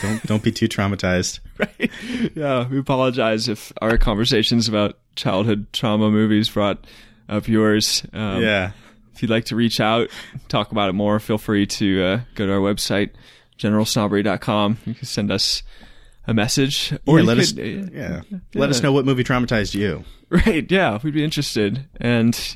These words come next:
Speaker 2: you could also just let us know what, what movie delighted you as a kid. What was your personal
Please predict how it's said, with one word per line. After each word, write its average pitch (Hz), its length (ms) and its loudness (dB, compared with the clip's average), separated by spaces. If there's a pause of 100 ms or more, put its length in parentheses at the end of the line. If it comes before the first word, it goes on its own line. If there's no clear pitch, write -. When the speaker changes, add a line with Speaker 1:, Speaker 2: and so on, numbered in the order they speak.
(240)
Speaker 2:
you 156 100 2
could 175 100 2
also 185 320 0
just 180 220 -2
let 175 100 0
us 180 160 -2
know 185 140 0
what, 190 260 -2 (420)
what 151 120 -8
movie 175 240 4
delighted 165 420 0
you 107 220 2 (180)
as 117 220 -2
a 113 40 -4
kid. 98 320 -2
What 135 140 0
was 127 200 0
your 120 260 4
personal 113 640 -2